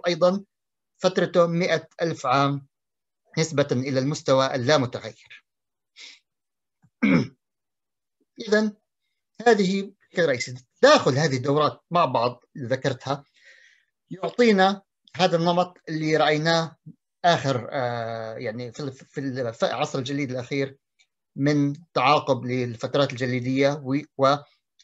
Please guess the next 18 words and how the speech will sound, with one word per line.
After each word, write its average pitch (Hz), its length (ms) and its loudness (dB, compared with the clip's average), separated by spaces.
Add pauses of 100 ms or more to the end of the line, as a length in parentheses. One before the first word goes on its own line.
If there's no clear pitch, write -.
والتغيرات، 135 760 0
آه، 135 40 -6
أو 123 220 -4
للفترات 123 600 -2
بين 139 200 2
الجليدية. 113 460 -4 (260)
طبعا 202 360 0
هذا 147 340 0
يعني 131 280 -4
لا 175 80 6
يمكن 190 280 2
أن 147 180 -2
نعزو 156 300 2
ذلك 151 300 2
فقط - 340 -4
إلى 123 120 -6
التغيرات 135 480 0
المدارية. 131 600 -2